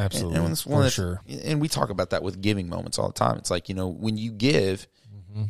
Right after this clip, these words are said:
Speaker 2: you're not giving 'cause the church needs your money.
Speaker 1: Right.
Speaker 2: Um, you're giving because it, what it's doing is it's, it's testing your faith. You're,
Speaker 1: Yeah.
Speaker 2: you're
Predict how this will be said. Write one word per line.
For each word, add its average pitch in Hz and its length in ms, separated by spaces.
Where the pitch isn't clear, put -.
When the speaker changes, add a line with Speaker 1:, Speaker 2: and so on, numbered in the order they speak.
Speaker 2:
you're 117 140
not 147 180
giving 127 280
'cause 101 160
the 95 80
church 113 280
needs 110 160
your 92 80
money. - 340
Speaker 1:
Right. 92 220
Speaker 2:
Um, 107 340
you're 110 180
giving 104 500
because 104 380
it, - 80
what 107 140
it's 98 140
doing 113 300
is 95 120
it's, - 240
it's - 240
testing 123 480
your 110 140
faith. - 380
You're, 92 160
Speaker 1:
Yeah. 92 160
Speaker 2:
you're 92 360